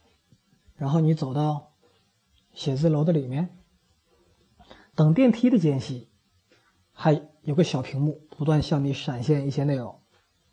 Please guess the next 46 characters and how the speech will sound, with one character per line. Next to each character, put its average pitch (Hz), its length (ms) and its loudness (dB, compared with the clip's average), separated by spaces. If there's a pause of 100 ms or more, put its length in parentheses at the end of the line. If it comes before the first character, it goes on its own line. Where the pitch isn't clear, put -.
(880)
大 233 120 -2
家 240 160 2
不 - 160 0
要 226 160 4
理 175 140 2
解 147 160 -2
为 127 260 -8
这 156 160 -2
都 151 120 -4
是 143 120 -2
广 - 340 -8
告， - 440 -4 (1500)
在 247 160 0
我 156 160 2
看 180 200 0
来， 139 160 -2
这 190 140 -2
都 156 160 0
是 - 320 -4 (140)
有 160 320 4
人 123 420 -4 (160)
试 - 320 -2
图 - 540 -4 (420)
在 180 160 2
往 151 220 2
你 143 80 -2
头 143 220 -4
脑 143 160 0
里 139 100 -8 (120)
投 131 200 -6
射 151 160 -2
信 131 180 -6
息， 107 300 -12 (480)
而 156 120 2
且 147 200 0
他 147 160 -4
是 156 120 -2
花 143 240 -2
了 139 120 -2
大 151 180 -2
价 135 160 -4
钱、 131 240 -8
大 143 140 -2
成 139 180 -6
本 135 180 -6
的。 - 80 -20